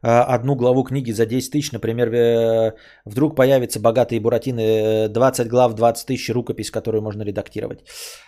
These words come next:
А, Родион, э, во-первых, э, с одной стороны, тоже не знаю, как вот такое, да, э, с одной стороны, ам,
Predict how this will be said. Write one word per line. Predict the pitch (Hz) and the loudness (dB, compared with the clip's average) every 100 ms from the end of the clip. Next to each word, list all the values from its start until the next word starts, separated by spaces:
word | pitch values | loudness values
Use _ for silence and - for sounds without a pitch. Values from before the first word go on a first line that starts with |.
| _ | _
А, | 131 131 135 135 | -2 2 2 2
Родион, | 143 143 190 110 92 | 0 2 4 4 0
э, | - 113 | -4 -2
во-первых, | 123 156 220 160 147 131 | 0 2 2 2 0 0
э, | 120 110 - | 2 0 -2
с | - | 0
одной | 156 185 165 | 0 2 0
стороны, | - 120 101 - _ _ _ _ _ _ _ _ - | 2 -2 -4 -14 _ _ _ _ _ _ _ _ 2
тоже | 143 110 | 2 0
не | 104 | -6
знаю, | 107 113 95 | -4 -4 -4
как | 110 - | -6 -10
вот | - | -12
такое, | - - 101 | -12 -10 -8
да, | 123 139 - - - - _ _ | -8 -10 -16 -20 -20 -20 _ _
э, | 117 120 | -2 -2
с | 120 | -2
одной | 151 165 156 | -4 -2 -4
стороны, | - 107 101 - - | -4 -8 -10 -14 -14
ам, | 117 117 120 120 120 120 117 | -8 -4 -2 -2 -4 -6 -8